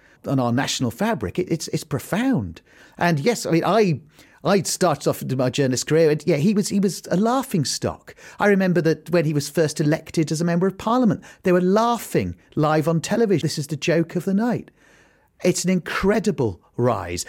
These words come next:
Now, plenty of people who know him and have seen him go, will say, "Well, we, we're not, we are, we are, we are not surprised at all. Here's a, a extremely bright, driven, ruthless, ambitious man. He was al-, he always had his eye on the prize." But my God, he certainly proved it.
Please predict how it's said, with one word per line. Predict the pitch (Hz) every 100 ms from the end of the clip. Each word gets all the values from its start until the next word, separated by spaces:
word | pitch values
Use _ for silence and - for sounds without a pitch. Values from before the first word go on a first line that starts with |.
| -
Now, | 135
plenty | - 190 143
of |
people | 160 156 151
who | 123 120
know | 120 151 165
him | 113 92 98 160 - - -
and | 131
have | 117
seen | - 156 131
him | 127
go, | 117 127
will | 127
say, | - 127
"Well, | 110
we, | 107 110
we're | 117 131
not, | 123
we | 123 139
are, | 120 104
we | 131 127
are, | 127
we | 127
are | 113
not | 127
surprised | - - 143 135 127
at | 120 165
all. | 170 110
Here's | 123 123 117
a, | - - -
a | 110 -
extremely | 117 - - - 143 135 127 123 123 113 - _ _ -
bright, | 135 131 131 - - 131
driven, | 110 131 131 131 123
ruthless, | 120 131 - 131 - -
ambitious | 123 113 135 - 143 -
man. | 147 190 110 92 -
He | - 123
was | 123
al-, | 147 143
he | 131
always | 127 123
had | 131
his | 131 117
eye | 143
on | 139 131
the |
prize." | 120 190 180 139
But | 139
my | 165
God, | 123 185 151
he | 107
certainly | - 175 127
proved | - 208 226 139
it. | 80 -